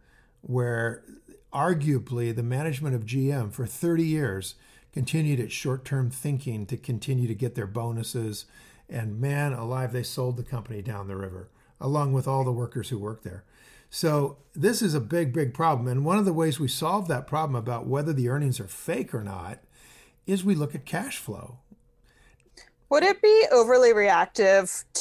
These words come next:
Speaker 2: to, uh, as an investor, as looking at various publicly traded companies, to just kind of always assume a little bit that earnings are inflated?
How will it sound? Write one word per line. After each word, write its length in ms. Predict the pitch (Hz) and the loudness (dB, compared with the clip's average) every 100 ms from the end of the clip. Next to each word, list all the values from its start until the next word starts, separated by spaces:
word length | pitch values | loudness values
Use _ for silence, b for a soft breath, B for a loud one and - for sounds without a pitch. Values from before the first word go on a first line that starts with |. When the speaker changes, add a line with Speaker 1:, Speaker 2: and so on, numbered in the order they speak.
| - | 0
Speaker 2:
to, 580 | 190 185 180 180 180 180 b b b _ _ _ _ _ - | 2 4 4 2 0 -2 b b b _ _ _ _ _ -2
uh, 280 | 190 165 151 - 208 | 2 2 2 0 2
as 200 | 190 202 | 2 0
an 60 | |
investor, 580 | 180 170 175 180 - 165 | -4 2 2 2 2 4
as 200 | 160 156 | 2 2
looking 280 | 156 170 160 | -2 -2 -4
at 160 | 156 | -4
various 440 | 185 165 160 160 - | 0 2 2 0 -2
publicly 360 | 147 - 151 | -4 -4 -6
traded 280 | 160 160 143 | -4 -4 -4
companies, 420 | 180 160 165 151 | -6 -6 -6 -4
to 140 | - 233 | -2 0
just 240 | 294 - | 0 0
kind 240 | 277 254 247 | 2 4 6
of 180 | 214 - | 2 0
always 520 | - 202 202 208 - - | 4 6 6 2 0 -2
assume 640 | 208 - - 220 214 208 - | -2 -2 0 0 2 0 2
a 100 | 196 | 0
little 380 | 180 196 185 185 | 2 2 4 4
bit 500 | 170 160 220 - - B B B _ - | 4 4 2 -2 -12 B B B _ 2
that 240 | 175 165 - _ _ - - | 4 4 0 _ _ -20 -4
earnings 400 | 196 180 180 180 | -2 -2 -4 0
are 120 | 170 | 0
inflated? 640 | 170 170 170 - 190 208 | 0 -4 -6 -4 -4 -6